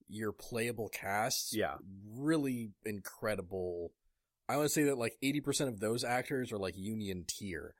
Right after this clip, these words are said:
Speaker 1: I'm
Speaker 2: Yes.
Speaker 1: surprised they're not union. Claw's voice actor,
Speaker 2: <laughs>
Speaker 1: like, should get, like, an Emmy or something
Speaker 2: Yeah,
Speaker 1: for
Speaker 2: he's
Speaker 1: his
Speaker 2: excellent.
Speaker 1: performance. Yeah. Um,
Speaker 2: You know, funnily enough,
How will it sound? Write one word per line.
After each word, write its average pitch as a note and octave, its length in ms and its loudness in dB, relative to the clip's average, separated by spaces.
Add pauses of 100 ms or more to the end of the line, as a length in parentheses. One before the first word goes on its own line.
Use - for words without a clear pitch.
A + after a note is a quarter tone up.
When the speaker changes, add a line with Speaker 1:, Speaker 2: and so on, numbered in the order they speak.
(120)
Speaker 1:
I'm A2 60 -4
Speaker 2:
Yes. D#3+ 180 4
Speaker 1:
surprised A#2 400 0
they're D3+ 100 4
not E3+ 240 4
union. F2+ 400 -8 (200)
Claw's E3 400 6
voice B2 320 0
actor, E3+ 500 6 (100)
Speaker 2:
<laughs> - 100 -16
Speaker 1:
like, A#2+ 420 2 (300)
should D#3 280 6
get, D#3 160 6
like, C3+ 160 4
an A#2+ 140 4
Emmy B2+ 360 4
or F#2+ 100 2
something F#2 460 -2
Speaker 2:
Yeah, A#2 140 10
Speaker 1:
for A2 80 6
Speaker 2:
he's - 100 6
Speaker 1:
his - 80 -2
Speaker 2:
excellent. G#2+ 400 2
Speaker 1:
performance. D#2+ 320 -4
Yeah. F2 280 2 (400)
Um, F#2+ 640 4 (100)
Speaker 2:
You C#3 100 4
know, F#3 100 12
funnily G#3 380 8
enough, B2+ 360 6